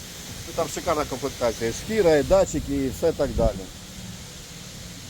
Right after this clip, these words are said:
Е, Renault Scenic другого покоління, один і шість газ, бензин. Так, у автівочки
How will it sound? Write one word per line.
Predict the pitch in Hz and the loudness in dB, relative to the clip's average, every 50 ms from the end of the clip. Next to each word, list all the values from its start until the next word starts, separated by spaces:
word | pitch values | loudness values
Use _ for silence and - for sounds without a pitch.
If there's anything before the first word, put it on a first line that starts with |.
| - - - - | -14 -10 -2 2
Е, | 143 143 139 131 135 147 | 4 6 6 6 6 6
Renault | 180 226 226 240 220 | 6 6 6 6 4
Scenic | 185 - 226 214 208 196 | 4 4 2 2 2 2
другого | 165 202 202 185 180 | 2 4 6 6 4
покоління, | 170 - 190 - 185 180 165 165 160 151 165 180 190 196 196 175 151 165 | 4 2 0 0 0 0 2 2 2 2 2 2 2 2 0 -2 -4 -4
один | 156 156 151 180 180 196 | -2 0 0 0 0 0
і | 180 | -2
шість | - - 208 196 180 131 135 123 156 | -4 -4 -4 -4 -4 -4 -4 2 4
газ, | 175 185 170 135 | 4 6 4 4
бензин. | 117 123 160 156 147 127 110 - 131 131 127 131 151 190 208 202 - - - - - - - - - - - - - - - - - - - - - - - - - - - - - - - - - - - - - - - - - - - - - - - - - - - - - - - - - - - - - - - - - - - - - - - - - - - - - - - - - - - - - - - - | 2 2 2 2 2 0 -2 -2 0 2 2 2 0 0 -2 -6 -8 -10 -14 -14 -16 -16 -16 -16 -16 -14 -12 -12 -12 -12 -14 -16 -18 -20 -20 -20 -20 -20 -20 -20 -20 -20 -20 -20 -20 -20 -20 -20 -20 -20 -20 -20 -20 -20 -20 -20 -20 -20 -20 -20 -18 -18 -18 -18 -18 -18 -18 -18 -18 -18 -18 -16 -18 -18 -18 -18 -18 -18 -18 -18 -18 -18 -18 -18 -18 -18 -18 -18 -18 -18 -18 -18 -16 -18 -16 -16 -16 -16 -16 -16 -16 -16 -4 2
Так, | 165 147 123 110 - - - - - 135 | 4 6 6 4 2 -6 -14 -12 -2 4
у | 139 | 4
автівочки | 160 160 151 180 175 160 151 127 - - - 135 | 4 4 4 4 4 4 4 4 2 -2 -4 -4